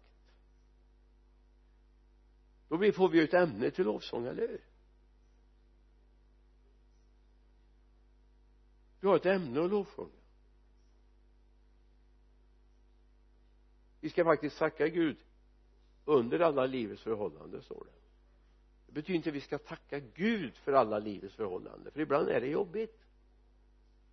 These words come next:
Men mitt i detta ska vi upphöja och lovprisa Gud. Och det är viktigt att vi ser det. Vi har, i den här kulturen vi är, så är vi väldigt lätta att vi fastnar i det som är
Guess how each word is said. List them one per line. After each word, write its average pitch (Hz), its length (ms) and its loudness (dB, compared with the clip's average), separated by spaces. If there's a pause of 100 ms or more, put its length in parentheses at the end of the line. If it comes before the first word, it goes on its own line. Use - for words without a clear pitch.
(680)
Men 147 160 -4
mitt 196 280 0
i 143 180 -2
detta 127 380 0
ska 117 180 -2
vi 113 100 -2
upphöja 101 520 -2
och 92 80 -4
lovprisa - 560 -8
Gud. - 300 -12 (1120)
Och 143 80 -8
det 180 80 4
är 180 40 0
viktigt 185 280 -4
att 185 40 -8
vi 196 40 -8
ser - 380 -6
det. - 200 -8 (2250)
Vi 175 200 4
har, 156 300 6 (180)
i 156 160 0
den 147 160 4
här 143 380 2
kulturen 139 500 -4
vi 131 100 0
är, 127 80 2
så 127 120 -4
är 131 60 -2
vi 120 140 -6
väldigt 120 320 0
lätta 120 240 -2
att 104 80 -6
vi 107 80 -6
fastnar - 640 -8
i 107 140 -8
det 92 240 -8
som 92 160 -14
är 92 80 -12